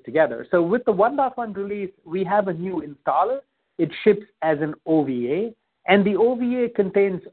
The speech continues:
all three components that you need. It contains the registry, it contains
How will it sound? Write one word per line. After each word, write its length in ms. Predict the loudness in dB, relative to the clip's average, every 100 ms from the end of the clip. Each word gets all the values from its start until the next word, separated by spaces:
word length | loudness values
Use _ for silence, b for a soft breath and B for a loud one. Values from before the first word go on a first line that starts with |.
| 0
all 260 | 2 2 0
three 140 | -4
components 600 | -4 -12 -6 -6 -6 -10
that 160 | -8 -8 -8
you 80 |
need. 180 | -6 -6 -6
It 120 | -4
contains 380 | -4 2 2 2
the 80 | 2
registry, 540 | 2 0 -6 -4 -2
it 120 | -2 -4
contains 420 | -2 0 0